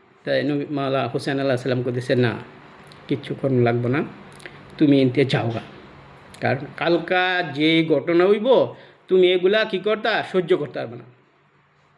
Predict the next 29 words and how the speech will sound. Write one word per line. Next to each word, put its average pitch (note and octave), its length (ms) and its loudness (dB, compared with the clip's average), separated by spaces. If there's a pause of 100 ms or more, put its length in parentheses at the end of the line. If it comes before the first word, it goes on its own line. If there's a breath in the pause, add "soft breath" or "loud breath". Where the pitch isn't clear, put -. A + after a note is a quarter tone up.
(760)
তো B2+ 80 -14
হোসেনে C3+ 420 -6
কয়, C3 260 -4
"না C3+ 200 -2
মাওলা, B2+ 460 -2 (340 loud breath)
আমি C3+ 400 4
কিছু - 200 -2
করতে C#3+ 300 2
চাই।" A#2+ 240 0
কয়, D3+ 100 2
"না, B2+ 320 2
তুমি C3 260 -2
যাও B2 220 -2
গা, D3 160 0
তুমি C3+ 300 -6
তো C3+ 80 -2
একটা B2 480 -2
জন্তু, D3+ 500 4
ঢিপ, D#3 240 4 (440)
ঠিক C#3+ 120 0
আছে, A#2+ 100 2
জন্তু, C#3+ 460 6 (220)
জানোয়ার, D#3 500 4
ঠিক E3 120 0
আছে? D#3 380 2 (380 loud breath)
তা C3+ 80 -8
আমি D#3 200 2
হইলাম D3 320 2
মানুষ, C3 340 -2